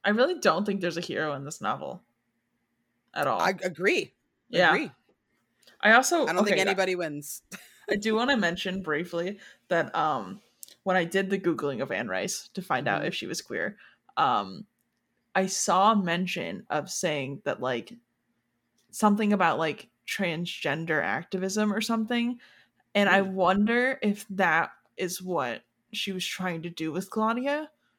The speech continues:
Speaker 2: Mm.
Speaker 1: Which, like, if you read it through that lens, I wonder how differently this novel would be for you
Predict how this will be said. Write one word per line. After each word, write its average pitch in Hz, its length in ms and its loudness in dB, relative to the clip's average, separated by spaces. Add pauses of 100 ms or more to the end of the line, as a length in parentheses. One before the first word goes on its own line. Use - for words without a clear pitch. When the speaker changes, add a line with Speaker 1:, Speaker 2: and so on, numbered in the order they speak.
(180)
Speaker 2:
Mm. 180 280 -8 (440)
Speaker 1:
Which, 208 300 4
like, 208 220 2
if 202 160 2
you 208 100 4
read 180 200 4
it 190 120 -4
through 208 120 -2
that 180 200 0
lens, 160 280 -4
I 147 80 0
wonder 143 280 -2
how 185 140 -2
differently 160 480 -6
this 165 240 -12
novel 160 400 -4
would 165 200 -6
be 120 200 -8
for 180 160 -8
you 226 360 -4